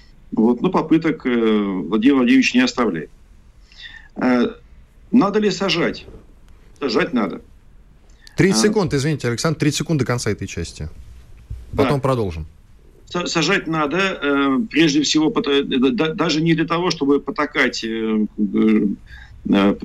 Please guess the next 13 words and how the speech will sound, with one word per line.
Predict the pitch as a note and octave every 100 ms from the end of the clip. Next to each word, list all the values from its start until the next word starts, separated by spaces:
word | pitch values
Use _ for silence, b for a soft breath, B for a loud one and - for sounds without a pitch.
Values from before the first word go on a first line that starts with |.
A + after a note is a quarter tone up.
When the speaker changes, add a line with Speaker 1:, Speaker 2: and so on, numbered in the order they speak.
| -
Speaker 1:
под, | B2
э, | B2 A#2 A2 G2 E2
желанием, | G2 C3+ D3 C3+ B2+ A2+ A2+ -
э, | - A2 - -
народа, | G#2+ A#2+ - A3 G3 D3+ -
а | C3+ C#3
для | C3+ C3
того, | C#3+ D3+ E3
чтобы | D#3 C#3+
повысить | C#3+ C3+ D#3 D3+ C#3+
эффективность | C#3 C3+ - D3+ D3
исполнения | C3+ - C3+ C#3 C#3+ C3+ C3+
приказов | - C#3 B2+ G#2 -